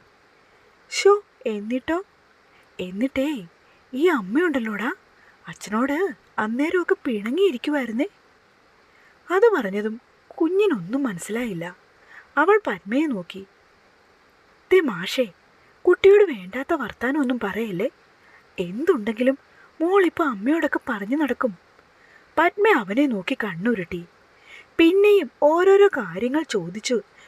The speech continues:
കുറേ സമയം കൂടി കിടന്നിട്ടാണ് വാവ ഉറങ്ങിയത്. എന്തൊക്കെ സംശയമാണല്ലേ മാഷേ? കഥ പറഞ്ഞു പറഞ്ഞ് ഞാൻ മടുത്തു ട്ടോ. പത്മ എഴുന്നേറ്റിരുന്ന് മുടിയെല്ലാം കൂടി ഉച്ചിയിൽ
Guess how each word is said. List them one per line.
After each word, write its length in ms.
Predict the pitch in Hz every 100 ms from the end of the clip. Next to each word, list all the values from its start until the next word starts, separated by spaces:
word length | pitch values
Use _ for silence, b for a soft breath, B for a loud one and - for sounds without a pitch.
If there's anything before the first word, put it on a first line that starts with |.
| b
കുറേ 440 | - 330 370 427
സമയം 420 | 415 262 180 214 240
കൂടി 200 | 277 285
കിടന്നിട്ടാണ് 760 | - 175 180 254 220 180 185 - B B -
വാവ 300 | 311 330 381
ഉറങ്ങിയത്. 600 | 381 180 170 196 214 185 180 _ _ _ _ b b b b 302
എന്തൊക്കെ 500 | 320 339 349 392 415
സംശയമാണല്ലേ 920 | - 214 165 - 330 302 262 202 247
മാഷേ? 420 | 269 262 - 339 - _ B B B B
കഥ 260 | 214 175 - -
പറഞ്ഞു 300 | 269 190 233 262
പറഞ്ഞ് 260 | 294 294 302
ഞാൻ 300 | 220 277 311
മടുത്തു 480 | 185 156 - 381
ട്ടോ. 300 | 254 269 214 - _ b b b b b -
പത്മ 300 | 359 453 415
എഴുന്നേറ്റിരുന്ന് 760 | 285 190 226 330 - 214 208 196 _ b b b
മുടിയെല്ലാം 640 | 302 359 415 302 196 240 240
കൂടി 260 | 233 190 - b b b -
ഉച്ചിയിൽ 440 | 330 - 381 381